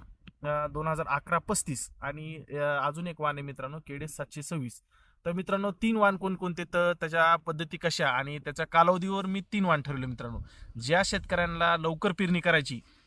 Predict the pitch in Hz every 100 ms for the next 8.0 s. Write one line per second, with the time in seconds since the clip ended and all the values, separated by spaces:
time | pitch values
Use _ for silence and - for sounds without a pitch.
0 | _ 180 190 196 175 - 214 202 180 156
1 | 160 143 139 131 131 123 110 - - -
2 | - - - 135 131 - 185 185 185 180
3 | 185 196 190 180 170 165 170 180 180 190
4 | 180 165 160 170 160 170 185 175 175 180
5 | 160 151 156 151 151 143 139 143 139 160
6 | _ _ _ - 160 196 202 220 202 220
7 | 208 - 202 196 190 180 202 202 208